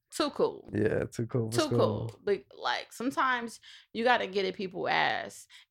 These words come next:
Speaker 1: and, like, let them know, and not like Trick Daddy, and let them <laughs> know
Speaker 2: No. <laughs>
Speaker 1: that, you know, I need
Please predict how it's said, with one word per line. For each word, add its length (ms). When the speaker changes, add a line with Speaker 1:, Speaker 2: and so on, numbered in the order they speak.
Speaker 1:
and, 180
like, 220
let 240
them 160
know, 260
and 160
not 220
like 220
Trick 200
Daddy, 400
and 160
let 240
them 180
<laughs> 60
know 60
Speaker 2:
No. 1200
<laughs> 140
Speaker 1:
that, 640
you 140
know, 280
I 140
need 560